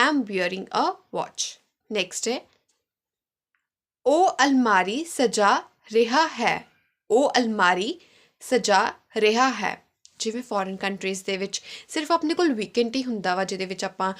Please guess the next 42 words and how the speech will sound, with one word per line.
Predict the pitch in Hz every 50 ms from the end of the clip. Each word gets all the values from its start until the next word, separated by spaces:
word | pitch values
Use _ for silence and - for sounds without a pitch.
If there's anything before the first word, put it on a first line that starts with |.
| - - - - _ _ _ _ _
ਥੋੜ੍ਹਾ | - 240 208 214
ਆਪਣੇ | 208 214 208 208
ਕੋਲ | 226 226
ਟਾਈਮ | 226 226 220 208 208 220 240
ਹੁੰਦਾ, | 240 220 214 208 202
ਆਪਾਂ | - 214 - 214
ਘਰ | 214 - 247 226
ਦੀ | 196 180 208
ਕਲੀਨਿੰਗ | 208 - 202 202 202 196 196
ਵਗੈਰਾ | 196 202 190 196 190 190
ਕਰ | 185 196 185
ਲੈਂਦੇ | 185 180 185 185 185 185 190
ਹਾਂ, | 185 185 175 -
ਆਪਣੀ | 175 - _ 208 208 -
ਅਲਮਾਰੀਜ਼ | 208 208 202 202 196 190 202 202 196 196 185
ਵਗੈਰਾ | 202 196 196 190 190
ਨੂੰ | 185 190
ਆਪਾਂ | 185 185 - 208
ਸੈੱਟ | 208 - 262 - _ _
ਕਰ | - 214 196
ਲੈਂਦੇ | 190 190 185 180 175 180 180
ਹਾਂ, | 175 185
ਹੈ | 196
ਨਾ? | 233
Because | 269 254 254 240 - 226 226 220 - - - - - - _ -
ਬਾਕੀ | 214 214 - 220
ਸਾਰੇ | - 247 240 247
ਦਿਨਾਂ | 262 247 240 226 226
ਦੇ | 208 214 208
ਵਿੱਚ | 220 220 -
ਤਾਂ | - 254
ਬਹੁਤ | 214 208 226 247 -
ਰਸ਼ | 254 220 214 220 220 - - -
ਦੇ | 240
ਵਿੱਚ | 226 226 220 - 202
ਰਹਿੰਦੇ | 196 185 175 180 185 185
ਹਾਂ | 185
ਆਪਾਂ | 185 185 _ 190 196 190 190 - - - - _ -
ਕਿ | 240
ਫਟਾਫਟ | 220 - 214 208 208 - 226 208
ਕੱਪੜੇ | - - 202 - - 202 202
ਕੱਢੇ | 208 202 190 170 185 247 294